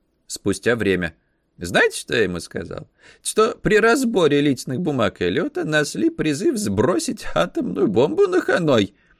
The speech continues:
Эллиот по-русски вышел уже после смерти издателя. Умер он тоже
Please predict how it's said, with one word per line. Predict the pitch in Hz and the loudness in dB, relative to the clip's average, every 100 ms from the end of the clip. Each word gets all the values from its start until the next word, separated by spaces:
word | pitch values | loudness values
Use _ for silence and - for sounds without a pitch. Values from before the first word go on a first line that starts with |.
| _ _ _ _ _ _ - | _ _ _ _ _ _ 2
Эллиот | 123 131 127 - | 4 4 2 0
по-русски | - 107 143 - - 127 | -2 0 0 -4 -4 -2
вышел | 104 131 120 113 | 0 -2 -4 -4
уже | 101 117 | -2 -4
после | 101 113 101 90 | -2 -2 -2 -4
смерти | 85 85 80 - - | -8 -8 -10 -10 -14
издателя. | 65 - 55 - - 50 _ _ _ _ _ _ _ | -16 -16 -16 -14 -16 -20 _ _ _ _ _ _ _
Умер | 120 185 190 175 | 0 2 2 0
он | 160 | -2
тоже | - 113 117 104 113 | 0 4 4 2 -2